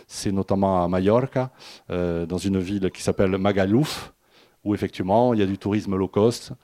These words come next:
et où des jeunes gens, notamment britanniques, euh, viennent, euh, bah, se bourrer, euh, voilà, se, se <laughs> bourrer la gueule pour pas cher, parce qu'évidemment, il y a tout un tourisme autour de ça et de l'alcool pas cher, de l'alcool vraiment de très bas, de très basse qualité.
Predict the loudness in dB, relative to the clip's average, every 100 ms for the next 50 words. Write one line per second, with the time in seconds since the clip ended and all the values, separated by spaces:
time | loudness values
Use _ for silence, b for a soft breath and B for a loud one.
0 | b b b -2 0 0 0 -2 0 0
1 | -2 0 0 0 -2 -2 -2 -4 -4 -4
2 | -4 -6 -6 -6 -6 -6 -6 -4 -8 -10
3 | b -10 -10 -8 -4 -2 -2 -6 -12 -20
4 | _ _ _ -20 -18 -12 -12 -10 -10 -10
5 | -12 -14 -16 -14 -10 -10 -4 -4 -4 -8
6 | -12 B B B 0 2 4 6 8 6
7 | 4 -4 -6 -4 -2 0 2 2 0 -2
8 | 0 2 2 4 6 6 4 -2 -4 -6
9 | -2 0 0 -2 -4 -4 -4 -4 -6 -4
10 | -6 B B B -6 -4 -2 -2 0 0
11 | 0 -2 -6 -14 -20 -12 -6 -2 0 0
12 | -2 -2 -2 -2 -6 -4 0 0